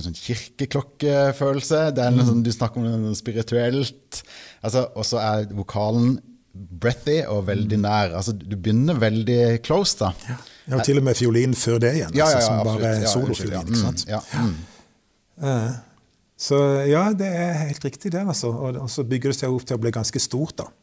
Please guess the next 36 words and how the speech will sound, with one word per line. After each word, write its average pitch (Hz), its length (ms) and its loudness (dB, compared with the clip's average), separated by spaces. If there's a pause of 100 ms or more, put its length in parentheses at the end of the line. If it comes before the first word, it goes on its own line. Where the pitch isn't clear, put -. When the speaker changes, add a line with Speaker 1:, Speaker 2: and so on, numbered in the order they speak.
Speaker 1:
Mm. 110 360 2 (680)
Speaker 2:
På 117 80 -8
slutten, 123 360 -6 (180)
hvor 117 80 -8
det 107 100 -4
Speaker 1:
Ja. 107 60 0
Speaker 2:
blir 110 100 -4
liksom 104 260 -6
kor 110 320 -6
og, 101 280 -6 (140)
og 104 100 -12
full, 110 300 -4
eh, 101 180 -6 (540)
Speaker 1:
Mm. 85 340 -4
Speaker 2:
full 117 160 -4
stryk 110 400 -6
og 104 140 -6
alt 104 100 -8
det 104 160 -8
der. 110 160 -6 (100)
Speaker 1:
Mm. 90 280 -4 (420)
Speaker 2:
Men, 143 160 2
eh, 135 200 0
ja. 131 140 -4 (180)
Speaker 1:
Jeg, 143 160 2 (100)
jeg 147 100 -2
har 147 80 0
hørt 147 160 -2
deg 135 80 0
si 135 580 -2
at, 113 140 -6 (320)
at, 113 160 -8 (180)
eh, 110 200 0 (100)
at - 240 -10
det 113 100 -4
f-, - 240 -16